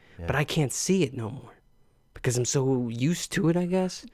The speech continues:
Speaker 1: Yeah.
Speaker 2: And, like, I've had
Speaker 1: Yeah.
Speaker 2: guests come over and, like, they're like, "I feel nauseous. I can't watch this."
Speaker 1: Right.
Speaker 2: What's going on with these
Speaker 1: Because
Speaker 2: people?
Speaker 1: you're so used to seeing it.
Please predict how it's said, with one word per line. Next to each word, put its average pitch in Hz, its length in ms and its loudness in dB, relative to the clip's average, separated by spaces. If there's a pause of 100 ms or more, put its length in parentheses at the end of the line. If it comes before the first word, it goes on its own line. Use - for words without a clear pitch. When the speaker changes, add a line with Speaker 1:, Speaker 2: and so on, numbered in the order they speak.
(220)
Speaker 1:
Yeah. 90 180 -4
Speaker 2:
And, 127 100 4
like, 131 120 4
I've 131 120 0
had 127 220 0
Speaker 1:
Yeah. 120 60 -6
Speaker 2:
guests 147 260 2
come 135 160 2
over 117 300 4
and, 120 220 0
like, 113 140 0
they're 113 120 2
like, 113 180 0
"I 120 60 -8
feel 120 220 0
nauseous. 123 520 2
I 135 60 -8
can't - 240 -6
watch 135 380 0
this." - 380 -2
Speaker 1:
Right. 82 220 -6 (280)
Speaker 2:
What's 131 160 2
going 131 280 6
on 131 200 6
with 123 120 0
these 127 120 -4
Speaker 1:
Because 139 200 0
Speaker 2:
people? 123 120 0
Speaker 1:
you're 147 60 0
so 135 140 4
used 120 220 2
to 107 60 -4
seeing 120 420 -2
it. 85 140 -6